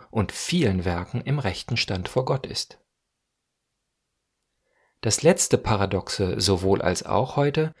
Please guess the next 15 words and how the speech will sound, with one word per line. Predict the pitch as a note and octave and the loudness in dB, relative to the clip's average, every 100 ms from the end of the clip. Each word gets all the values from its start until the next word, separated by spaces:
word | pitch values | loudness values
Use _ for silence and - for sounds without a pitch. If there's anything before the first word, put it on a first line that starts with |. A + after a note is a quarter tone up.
| _ _ - | _ _ -6
soll | - D3 | 0 2
die | D3 | 6
Gottesmutter | B2 B2+ - B2+ A#2+ | 4 4 0 0 0
Maria | A#2+ A#2 G#2 F2+ | 0 0 -2 -2
betreffen. | G2+ - - - G#2 - _ - | -4 -8 -10 -10 -16 -18 _ -8
Sie | G2 G2+ | -4 -2
ist | G2 - - - | 0 -2 -4 -14
Jungfrau | - G2+ F#2+ F2+ - - F#3 - _ _ _ _ _ _ | -6 -2 0 -2 -2 -2 -2 -8 _ _ _ _ _ _
und | - F#2 G#2 - - | -6 -4 -4 -2 2
Mutter | D#3+ - G2 F#2+ - _ _ _ - | 2 2 -8 -10 -18 _ _ _ -2
und | A#2 - | -2 -2
beides | - F#2 G2 B2 - | -4 -2 0 0 -2
in | - A2+ | -2 -6
voller | G#2+ - F#2+ | -4 -4 -2
Stärke. | G2 - F2 - - | -2 -4 -6 -8 -16